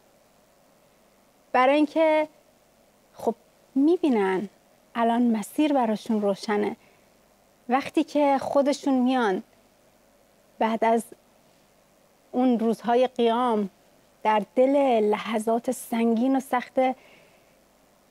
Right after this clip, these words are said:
دفن کردن عزیزانشون، در نقطه‌ای که آدم در منطق تعادل قوا میگه صفر، منفی است، حتی فراتر از صفر،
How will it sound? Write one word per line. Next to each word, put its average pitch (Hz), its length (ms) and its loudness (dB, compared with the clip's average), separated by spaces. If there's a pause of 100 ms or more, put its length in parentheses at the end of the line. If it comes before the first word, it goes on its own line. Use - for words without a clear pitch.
(300)
دفن 233 300 -2
کردن 233 460 2
عزیزانشون، 226 1200 0
در 226 200 2
نقطه‌ای 240 420 0
که 302 100 -2
آدم 262 360 0 (1000)
در 247 140 4
منطق 247 460 2
تعادل 240 360 2
قوا 233 260 4
میگه 302 200 2
صفر، 277 680 0 (400)
منفی 247 640 2
است، 226 200 0 (340)
حتی - 340 -4 (360)
فراتر 226 460 0
از 247 120 2
صفر، - 260 -6